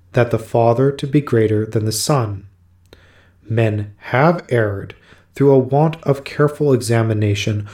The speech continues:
or consideration of the whole tenor of the Scriptures, and have endeavored to transfer those things which are said of Jesus Christ according to the flesh,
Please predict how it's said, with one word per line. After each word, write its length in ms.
or 140
consideration 1040
of 180
the 120
whole 360
tenor 440
of 240
the 80
Scriptures, 680
and 120
have 220
endeavored 500
to 80
transfer 480
those 360
things 380
which 220
are 60
said 300
of 100
Jesus 460
Christ 640
according 460
to 100
the 120
flesh, 680